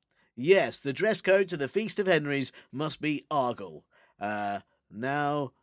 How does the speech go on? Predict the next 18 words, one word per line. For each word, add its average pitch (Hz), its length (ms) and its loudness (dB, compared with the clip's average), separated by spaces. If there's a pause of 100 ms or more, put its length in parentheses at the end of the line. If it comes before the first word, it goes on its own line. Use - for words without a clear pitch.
(120)
how 143 240 -12
to 151 160 -10
find 151 320 -8
out 151 240 0
how 156 280 -4
Henry 170 260 -2
Trousers 175 400 0
dresses 190 360 -6
like 190 240 -4
Argle? 175 460 -4 (480)
Is 127 140 -4
it 160 100 0
with 165 140 2
a 170 80 2
colander 202 500 2
on 190 80 4
my 196 140 2
head? 214 340 2